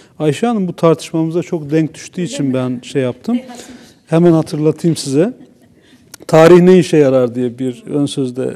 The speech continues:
e, soru sormuşsunuz ve şöyle cevap vermişsiniz. "Geçmiş temel olarak iki nedenle hatırlanır.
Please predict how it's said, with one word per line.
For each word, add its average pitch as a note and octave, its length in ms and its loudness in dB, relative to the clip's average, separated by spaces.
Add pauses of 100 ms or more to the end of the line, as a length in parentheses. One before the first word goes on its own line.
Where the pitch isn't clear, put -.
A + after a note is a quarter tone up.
e, C3 60 -8
soru C#3+ 260 -2
sormuşsunuz C#3 580 -8
ve E3+ 100 -2
şöyle D#3 300 -2
cevap B2 360 -6
vermişsiniz. C3 640 -12 (760)
"Geçmiş D#3 480 0
temel F#3 280 0
olarak F#3+ 320 2
iki - 260 -4
nedenle F3 380 2
hatırlanır. A2 720 -12